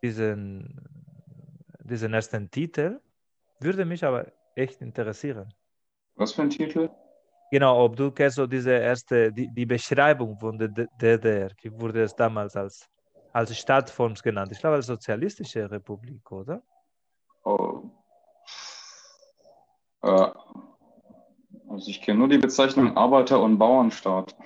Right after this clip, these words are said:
Speaker 2: <laughs>
Speaker 1: Arbeiter- und Bauernstaat. Interessant.
Speaker 2: Ja.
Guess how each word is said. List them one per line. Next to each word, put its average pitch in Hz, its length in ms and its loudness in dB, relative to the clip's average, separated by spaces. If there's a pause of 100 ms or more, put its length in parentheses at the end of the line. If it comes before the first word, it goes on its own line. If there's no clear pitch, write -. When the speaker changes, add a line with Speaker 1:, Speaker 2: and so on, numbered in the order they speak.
Speaker 2:
<laughs> 147 120 -4 (380)
Speaker 1:
Arbeiter- 131 520 2
und 110 120 -6
Bauernstaat. 107 680 -2 (280)
Interessant. 117 840 -8 (420)
Speaker 2:
Ja. 104 60 -12